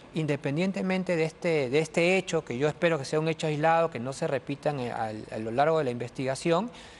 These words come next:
sí tenemos la, la mayor voluntad de declarar, aportar elementos de convicción, pruebas y poder contradecir cada uno de los detalles de la imputación.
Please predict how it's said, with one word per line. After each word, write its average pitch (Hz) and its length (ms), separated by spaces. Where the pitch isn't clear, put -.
sí - 260
tenemos 170 440
la, 131 360
la 117 200
mayor 123 340
voluntad 151 540
de 151 140
declarar, 127 580
aportar 156 760
elementos 143 540
de 160 80
convicción, 165 680
pruebas 180 500
y 165 60
poder 131 380
contradecir 147 720
cada 196 320
uno 202 320
de 180 80
los 139 140
detalles 170 560
de 165 80
la 131 80
imputación. 117 580